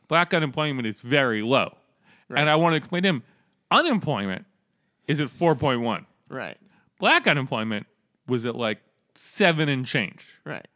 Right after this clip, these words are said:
Speaker 1: Um, and that was at its low. And the thing is, unemployment at four point one counts
Speaker 2: Sure.
Speaker 1: black unemployment, um, which means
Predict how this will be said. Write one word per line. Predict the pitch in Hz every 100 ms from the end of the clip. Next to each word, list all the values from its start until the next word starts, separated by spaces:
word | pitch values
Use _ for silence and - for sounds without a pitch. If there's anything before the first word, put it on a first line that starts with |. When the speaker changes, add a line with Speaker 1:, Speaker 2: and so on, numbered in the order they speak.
| _ _ _
Speaker 1:
Um, | - 135 131 123 _ _ _ -
and | 170
that | 202 220
was | 214 190
at | 170
its | 165 -
low. | 156 135 - _ _ _ _
And | - 185
the | 233
thing | 294
is, | 202 147 - _ _ _ -
unemployment | 240 285 208 175 156 151
at | 135
four | - 185 165
point | 156 147 123
one | 156 185 139 95 95 101 _ _ _ _ _ _ _
counts | - - 349 151 - - - - _ _ _ _ _ _ _ _ _
Speaker 2:
Sure. | _ - 147 - _ _ _ _
Speaker 1:
black | 202 175 139 - -
unemployment, | 139 123 170 147 90 - _ _ _ _ -
um, | 147 135 131 120 - _ _ -
which | 180 175
means | 247 262 196 165 156 131